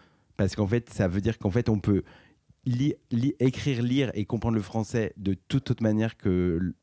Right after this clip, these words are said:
celle qui est institutionnelle et qui, avec laquelle tout le monde nous bolosse pour dire il faut que ce soit écrit comme ça pour que ce soit bien. Du, de un, de deux, et de aussi de se dire que en fait,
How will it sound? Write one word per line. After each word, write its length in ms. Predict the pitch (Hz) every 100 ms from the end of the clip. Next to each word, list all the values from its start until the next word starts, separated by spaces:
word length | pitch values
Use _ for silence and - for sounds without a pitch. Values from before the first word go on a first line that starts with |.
| -
celle 320 | - 113 104
qui 140 | -
est 40 | 87
institutionnelle 680 | 98 - 101 110 104 107
et 240 | 85 92 85 - - _
qui, 220 | - -
avec 240 | 101 95 95
laquelle 340 | 101 117 107
tout 140 | - 113
le 80 |
monde 80 | 117
nous 100 | 113
bolosse 360 | 101 110 113 113
pour 180 | 104 98
dire 100 | 104
il 80 |
faut 160 | 98 104
que 60 | 95
ce 80 |
soit 100 | -
écrit 180 | 92 -
comme 180 | - 95
ça 120 | 110
pour 160 | 107 90
que 60 |
ce 60 | -
soit 120 | 92
bien. 320 | 87 98 127 - - - - - _
Du, 140 | 98
de 240 | 95 101 104
un, 240 | 117 139 -
de 200 | 104 107
deux, 260 | 104 123 -
et 100 | 107
de 120 | 107
aussi 240 | 104 -
de 120 | 147 113
se 60 |
dire 200 | 92 139
que 140 | - 101
en 120 | 98
fait, 280 | 123 147